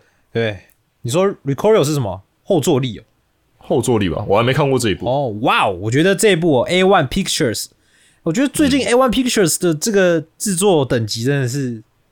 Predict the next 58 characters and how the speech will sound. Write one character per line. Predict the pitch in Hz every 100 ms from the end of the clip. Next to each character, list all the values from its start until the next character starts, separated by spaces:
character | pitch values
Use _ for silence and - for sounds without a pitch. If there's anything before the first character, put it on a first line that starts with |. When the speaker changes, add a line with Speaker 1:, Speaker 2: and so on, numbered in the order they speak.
| _ _ -
Speaker 1:
真 | 190
的 | 147
不 |
用 | 123 127
担 | 113 110
心， | 110 101 98
很 | - 123 127 147
稳， | 117 107
稳 | 110
到 | 135
爆。 | 123 127 98 _ _ _ _
只 | - 156
是 | 247
我 | 190
不 | 160
知 | 214
道 |
什 | 175
么 | 151
角 | 147 120
色 | 202
跟 | 170 165
金 | 175 175
阿 | 165
尼 | 123
长 | 110 98
得 |
有 | 113
点 | 95
像， | 117 95
是 | - 220
黑 | 233
长 | 220 156
直 | 147 139
都 | 139
会， | 156 160 147
都 | 175 180
会 | 185
有 | 175
点 | 185 160
金 | - 180 180
阿 | 196 196
尼 | 143
风 | 147 170
格 | 175 143 -
吗？ | 127 - -
Speaker 2:
<laughs> | 440 -
我 | 180
在， | 165 156 160
我 | 135
看 | 190 175
到 | 175 165 156
YouTube | 156 151 147 127
上 | 139 123
看 | 131
到 | 123 120 113
那 | 117
个 | 107 92